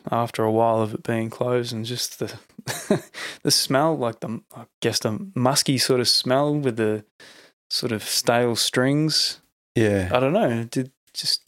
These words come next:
Speaker 1: it made me wanna play.
Speaker 2: Well, it's, it's a, an intoxicating aroma.
Speaker 1: <laughs>
Speaker 2: Is that the right word?
Speaker 1: Y-, yeah.
Speaker 2: Aroma?
Speaker 1: Yeah.
Speaker 2: That's a word, isn't it?
Speaker 1: Yeah. Yeah.
Speaker 2: You know, the, the, the lining of a guitar case.
Speaker 1: Mm.
Speaker 2: I remember,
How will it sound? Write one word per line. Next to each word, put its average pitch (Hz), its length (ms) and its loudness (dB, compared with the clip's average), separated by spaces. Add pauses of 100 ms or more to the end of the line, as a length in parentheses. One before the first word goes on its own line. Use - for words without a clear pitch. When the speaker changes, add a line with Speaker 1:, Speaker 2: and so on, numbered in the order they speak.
(120)
Speaker 1:
it 123 60 -2
made 123 240 4
me 120 80 2
wanna 120 220 2
play. 139 400 0 (320)
Speaker 2:
Well, 131 160 6
it's, - 240 -2
it's - 240 2
a, 123 200 2
an 120 80 4
intoxicating 107 920 2 (420)
aroma. 104 640 4
Speaker 1:
<laughs> - 40 -8
Speaker 2:
Is - 1040 -2
that 156 120 6
the 151 80 4
right 143 160 4
word? 143 300 2
Speaker 1:
Y-, 147 240 -4
yeah. 170 480 2
Speaker 2:
Aroma? 123 380 4
Speaker 1:
Yeah. 135 280 2
Speaker 2:
That's - 160 2
a 131 80 6
word, 131 200 4
isn't 208 200 0
it? - 200 -2
Speaker 1:
Yeah. 226 240 2 (380)
Yeah. - 200 2 (1400)
Speaker 2:
You 135 80 6
know, 117 160 6
the, 113 140 2
the, 117 180 2
the 117 180 2
lining 123 460 6
of 107 80 4
a 104 40 4
guitar 107 360 4
case. 113 420 2
Speaker 1:
Mm. 113 220 0 (460)
Speaker 2:
I 113 60 2
remember, 107 440 4